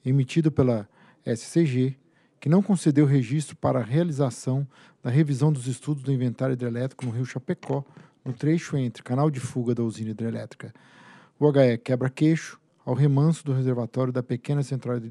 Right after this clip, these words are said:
hidrelétrica P C H, Foz do Chapecozinho, localizadas no estado de Santa Catarina. Diretor res-,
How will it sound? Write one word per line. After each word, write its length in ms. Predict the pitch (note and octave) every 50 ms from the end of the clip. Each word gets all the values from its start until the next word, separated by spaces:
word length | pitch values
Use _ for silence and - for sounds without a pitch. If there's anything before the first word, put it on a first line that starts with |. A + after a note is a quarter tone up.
| B2+ - _
hidrelétrica 560 | - B2+ A2+ B2 B2 A#2 A#2 A2 A2+ - -
P 160 | A#2 - B2+ A#2
C 160 | - - C#3
H, 320 | C#3 C3+ B2 B2+ C#3+ D3 - - - - - _ _
Foz 340 | _ - - - D#3 D#3+ D#3+
do 80 | D3 C#3+
Chapecozinho, 960 | - - D3 - - D#3 D3+ - - D#3 D3 C3 B2 B2 A#2 G#2+ G2+ F2+ E2 _ _ _ _ _ _ -
localizadas 800 | C#3 B2 - C#3+ C#3 C#3 C3+ B2 C3+ D3 D3 D3+ D3+ D3+ C#3+ C3
no 120 | C#3 C#3+
estado 420 | C3 - - - C#3 C#3 C3 C3 B2+
de 100 | A2+ -
Santa 320 | - - C#3+ C#3 - C#3
Catarina. 600 | - - B2+ - C3 B2 A2+ - F#2+ F2+ - - _ _ _ _ _ _ - - - _ _ -
Diretor 380 | C3+ C3 C#3+ C3+ - B2+ A2+
res-, 200 | G#2+ A2+ - -